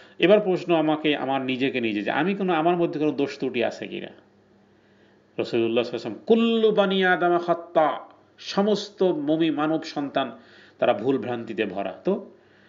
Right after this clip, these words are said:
আপনার নিজের ভুল ভ্রান্তি না দেখে আপনি অন্যের জন্য দোষ ত্রুটি আপনি ঢালাওভাবে প্রচার করতেছেন। খেয়াল করুন, রাসূলুল্লাহ সাল্লাল্লাহু আলাইহি ওয়াসাল্লাম বলেছেন,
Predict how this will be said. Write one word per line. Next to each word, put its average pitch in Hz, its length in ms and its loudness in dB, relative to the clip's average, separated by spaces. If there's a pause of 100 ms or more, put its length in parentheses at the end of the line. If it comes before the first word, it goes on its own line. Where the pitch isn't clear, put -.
আপনার 170 320 2
নিজের 160 260 2
ভুল 139 200 0
ভ্রান্তি 135 360 -4
না 123 160 0
দেখে 117 240 -2
আপনি 113 240 -4
অন্যের 135 300 0
জন্য 120 300 -2
দোষ 123 280 -6
ত্রুটি 113 260 -2
আপনি 107 280 -4 (420)
ঢালাওভাবে 117 520 0
প্রচার 107 380 -4
করতেছেন। 101 500 -12 (420)
খেয়াল 160 240 6
করুন, 160 380 0 (260)
রাসূলুল্লাহ 127 480 -2
সাল্লাল্লাহু 117 540 0
আলাইহি 127 180 -2
ওয়াসাল্লাম 117 440 -4
বলেছেন, 113 400 -4